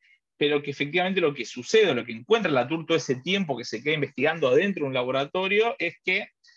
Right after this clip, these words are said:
efectivamente, más allá de los instrumentos que miden, las mentes que lo interpretan, no deja de ser un hecho social. Lo que sucede dentro de un laboratorio, por más que se concibe esa idea de objetividad y lo que sucede ahí es un hecho, digamos, indiscutible, no deja de ser un hecho, digamos, social.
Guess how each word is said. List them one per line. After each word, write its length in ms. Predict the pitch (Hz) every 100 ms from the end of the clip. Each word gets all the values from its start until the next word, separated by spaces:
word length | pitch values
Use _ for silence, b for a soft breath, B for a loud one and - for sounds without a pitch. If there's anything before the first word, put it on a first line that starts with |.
| b -
efectivamente, 640 | 147 143 170 180 190 185
más 240 | 180 196
allá 440 | 185 - 180 151 -
de 80 | 123
los 160 | 127
instrumentos 540 | 123 131 151 185 185 -
que 140 | 151 156
miden, 420 | 202 185 127 117
las 140 | 117
mentes 260 | 143 175 165
que 60 | 151
lo 60 |
interpretan, 580 | 165 175 185 190 208 208 B B -
no 120 | 151
deja 200 | 156 147
de 40 |
ser 160 | 143 151
un 80 | 143
hecho 180 | 135
social. 360 | 123 120 120 104
Lo 80 | 107
que 60 |
sucede 220 | 123 - 180
dentro 140 | 175
de 40 |
un 40 | 160
laboratorio, 640 | 147 151 147 190 170 127
por 140 | 113 123
más 160 | 151 - _
que 200 | 120 117 _
se 200 | - -
concibe 320 | 113 117 156
esa 140 | 139
idea 60 | 151
de 40 | 139
objetividad 440 | - - 117 147
y 40 | 135
lo 80 | 110
que 80 |
sucede 220 | - 147 139
ahí 220 | 156 156 b b
es 180 | - -
un 100 | 123
hecho, 260 | 139 143 127
digamos, 380 | 127 139 139 -
indiscutible, 680 | 139 151 156 180 185 196 B _ 135
no 180 | 139
deja 220 | 147 143 147
de 40 |
ser 300 | - 143 147 -
un 180 | 139 139
hecho, 280 | 143 - 139
digamos, 640 | 127 131 135 135 135 -
social. 680 | - 123 110 120 101 98